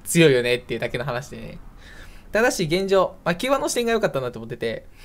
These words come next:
七番が村を一人釣ってもいいから、六番を、<clears throat> このままやったら釣る。正直僕してでも六番はいらないんですが、七番が今の発言、だから六番の白が透けてることか、七番が狼かとか仮定した場合において、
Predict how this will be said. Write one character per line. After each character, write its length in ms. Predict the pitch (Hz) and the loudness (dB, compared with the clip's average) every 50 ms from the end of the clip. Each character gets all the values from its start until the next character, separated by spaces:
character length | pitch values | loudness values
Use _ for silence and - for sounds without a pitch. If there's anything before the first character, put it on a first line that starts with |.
| - - - - - - | -20 -20 -20 -20 -8 0
七 220 | - 143 165 190 196 | 4 4 6 6 6
番 200 | 233 240 226 220 | 4 2 0 2
が 260 | 226 214 202 - - | 2 4 2 2 0
村 300 | 147 175 208 208 180 143 | 0 0 2 4 4 4
を 60 | 127 | 4
一 260 | 127 - - 180 175 | 2 0 0 0 0
人 80 | 147 135 | 0 0
釣 0 | |
っ 20 | - - - | -6 -10 -12
て 180 | - - 135 | -6 -6 -6
も 120 | 113 117 117 | -4 -4 -6
い 80 | 117 | -6
い 40 | 110 | -4
か 80 | 131 113 | -4 -2
ら、 100 | 113 113 | -2 0
六 280 | 120 120 120 - 151 | -2 -2 -2 0 0
番 260 | 160 151 151 156 151 | 0 2 2 4 2
を、 240 | 151 151 - - - - - - - _ - | 2 2 0 -2 -6 -20 -20 -20 -20 _ -12
<clears throat> 320 | 156 156 147 - - - - | -12 -12 -12 -14 -16 -10 -4
こ 120 | 147 143 | -2 2
の 60 | 151 | 4
ま 60 | 156 | 4
ま 60 | 156 143 | 4 4
や 60 | 123 | 2
っ 40 | 110 | 0
た 60 | 110 | -2
ら 40 | 110 | -6
釣 200 | - 131 117 117 | -4 -4 -4 -4
る。 120 | - - - | -6 -6 0
正 120 | 208 226 | 2 2
直 160 | 254 269 285 | 4 4 2
僕 260 | 208 - - - 262 277 | 2 2 2 0 0 -4
し 60 | - | -2
て 60 | 302 | -2
で 80 | 269 190 | 0 0
も 60 | 147 | 0
六 220 | 147 151 147 175 | 0 0 -2 0
番 80 | 185 190 | 0 0
は 60 | 180 | 2
い 100 | 180 185 | 4 4
ら 100 | 196 196 | 4 4
な 100 | 196 170 | 2 0
い 60 | 131 120 | -2 -4
ん 40 | |
で 120 | 110 113 113 | -6 -8 -10
す 120 | - - | -8 -6
が、 180 | 123 123 120 120 | -4 -4 -2 -2
七 220 | 123 151 185 226 226 | 0 0 2 2 2
番 220 | 254 247 240 233 | 0 -2 -2 -2
が 180 | 233 247 220 - | -2 0 -2 0
今 200 | - 175 214 208 | -2 -2 0 0
の 80 | 185 | -2
発 220 | 175 175 - - - | -2 -4 -8 -8 -6
言、 320 | 139 135 135 127 - 170 | -4 -4 -4 -6 -8 -6
だ 80 | 160 143 | -2 0
か 40 | 135 | 2
ら 60 | 135 | 2
六 180 | 156 175 180 208 | 2 0 0 0
番 120 | 233 226 | -2 -2
の 80 | 226 226 | 0 0
白 180 | - 180 190 | 2 4 4
が 100 | 180 175 | 4 2
透 80 | 175 - | 0 0
け 80 | 185 | -2
て 80 | 180 190 | 0 0
る 60 | 185 | 2
こ 80 | 196 196 | 2 2
と 60 | 190 | 0
か、 140 | 190 151 135 | 0 0 -2
七 180 | 135 143 151 | 0 0 0
番 160 | 156 175 180 175 | 0 0 -2 0
が 100 | 180 190 | 0 0
狼 260 | 185 185 170 131 120 | 0 0 -2 -4 -2
か 80 | 123 120 | -4 -4
と 80 | 117 | -2
か 160 | - 147 143 139 | -2 -4 -4 -6
仮 220 | - - 160 151 | -6 -8 -2 2
定 160 | 196 175 160 | 2 2 2
し 60 | - | 2
た 80 | - 123 | -2 0
場 140 | 131 135 147 | 2 2 2
合 80 | 151 | 2
に 120 | 147 147 147 | 0 0 -2
お 100 | 147 139 | -4 -4
い 60 | 131 | -4
て、 220 | - 110 - - | -6 -10 -12 -14